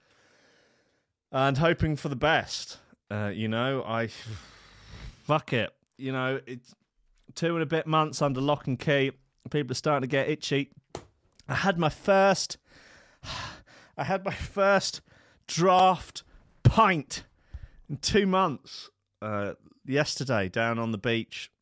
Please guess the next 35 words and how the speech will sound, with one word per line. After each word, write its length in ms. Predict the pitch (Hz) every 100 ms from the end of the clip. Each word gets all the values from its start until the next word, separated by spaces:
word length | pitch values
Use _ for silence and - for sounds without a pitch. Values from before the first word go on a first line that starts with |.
| _ _ _ -
Uh, 160 | 92
the 160 | 95 110
Arch, 600 | 120 127 - - - - _ _ _ -
uh, 280 | 87 87 82
are 120 | 95
now 440 | 101 104 107 107 104
serving, 680 | - - 117 107 104 101 95 _ _ _ _ -
uh, 140 | 95
booze 480 | 95 123 120 123 117
for 80 | 107
takeaway. 580 | - 123 120 123 120 110
They've 160 | 104
taken 280 | - 113 107
a 40 |
significant 640 | - 101 123 135 - 101 107
amount 180 | 92
of 60 | 78
flack 300 | 95 95 -
for 140 | 104
it. 140 | 113 - _ _
Not 140 | 247 151
their 220 | 175 196
fault. 400 | - 135 202 -
They're 140 | 156
not 300 | 156 143 139
doing 240 | 143 135 131
anything 300 | 123 123 117
wrong. 260 | 127 143
They're 100 | 139
not 160 | 135 127
breaking 400 | 131 123 - 120
any 240 | 117 113 - _ -
rules. 540 | 120 135 135 135 131
They 180 | 120 113
are, 300 | 110 104 104